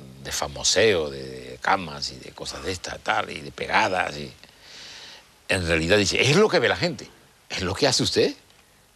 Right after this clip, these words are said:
¿Qué quiere que vea? Si, si enciende la televisión y está usted haciendo eso, ¿qué quieren que vea? Aquí hubo una época que las series de la B B C eran las que se veían,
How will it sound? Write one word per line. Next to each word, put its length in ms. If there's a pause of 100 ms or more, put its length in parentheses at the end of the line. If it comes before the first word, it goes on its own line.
(140)
¿Qué 120
quiere 240
que 120
vea? 180
Si, 300
si 160 (100)
enciende 420
la 120
televisión 420
y 60
está 180
usted 220
haciendo 340
eso, 260 (220)
¿qué 160
quieren 240
que 120
vea? 200 (460)
Aquí 220
hubo 80
una 160
época 440 (320)
que 100
las 160
series 440
de 100
la 120
B 120
B 120
C 320 (560)
eran 200
las 80
que 80
se 140
veían, 380